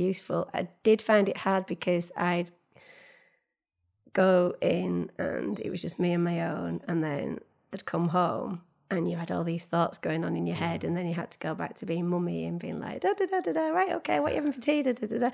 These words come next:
Speaker 1: Then we put the kids to bed, then we going, "Oh my goodness, you know, we talked about how, uh, alcohol misuse can affect fetuses and this, that and the other." And because my husband hadn't been there on the course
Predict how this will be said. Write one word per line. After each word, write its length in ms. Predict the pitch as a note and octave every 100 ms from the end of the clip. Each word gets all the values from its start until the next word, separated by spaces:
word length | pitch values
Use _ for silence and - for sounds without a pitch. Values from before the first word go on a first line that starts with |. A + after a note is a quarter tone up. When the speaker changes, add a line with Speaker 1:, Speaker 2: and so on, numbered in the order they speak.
| - - -
Speaker 1:
Then 100 | G3
we 60 | F3+
put 180 | - -
the 60 |
kids 220 | - G3+ G3+
to 100 | -
bed, 180 | F3
then 140 | E3+ F3
we 60 | F3
going, 240 | E3 E3+ -
"Oh 240 | F3+ F3+
my 140 | F#3
goodness, 420 | F3 F3+ F3 F3 -
you 60 |
know, 120 | F3
we 80 | F3
talked 400 | F3 E3+ E3 -
about 340 | F#3 D#3+ E3+ -
how, 300 | - D#3+ E3+ - - -
uh, 200 | - D#3
alcohol 480 | F#3+ F3+ - E3+ F3
misuse 420 | F3 E3 - E3+
can 220 | - E3
affect 520 | E3+ - D#3 - - - _ _ -
fetuses 720 | - D#3+ - C#3+ - - E3
and 180 | - E3
this, 200 | E3 -
that 200 | - -
and 140 | D#3
the 100 | E3
other." 260 | D#3+ - -
And 200 | C#3+ E3+ - - - - _ - _
because 420 | - F#3+ G3 G3+ -
my 80 | F#3+
husband 380 | G3+ G3 F3+ F3+
hadn't 340 | E3+ E3+ F3+
been 180 | F3 F3
there 160 | E3+
on 160 | E3+ E3+
the 80 | F3
course 720 | - F3+ F3 - G3 - -